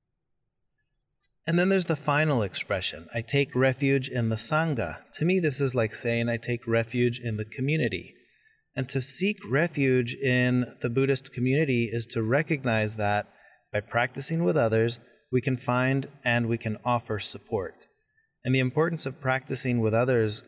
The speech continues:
cannot be overestimated. A good friend helps us to see the unskillful actions that we may not see in ourselves.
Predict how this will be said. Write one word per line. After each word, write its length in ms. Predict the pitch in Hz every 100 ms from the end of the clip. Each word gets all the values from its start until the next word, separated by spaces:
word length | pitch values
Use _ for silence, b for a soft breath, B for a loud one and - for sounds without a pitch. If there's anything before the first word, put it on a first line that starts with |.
| -
cannot 500 | - 143 151 143 120
be 240 | 123 123
overestimated. 1000 | 120 120 110 110 107 - 101 90 82 78 - _ _ _ _ _ _ _ _ _
A 60 | 139
good 240 | 120 165
friend 580 | 180 - 143 147 123 110
helps 380 | 104 123 131 -
us 200 | 127 120
to 140 | - 110
see 360 | - 135 131
the 160 | 120 120
unskillful 760 | 117 117 - 135 123 - 113
actions 480 | - 113 - 120 110
that 100 | 110
we 120 | 113 117
may 260 | 120 131
not 260 | 135 123 107
see 220 | - 123
in 100 | 107
ourselves. 720 | 98 - - 101 82 - -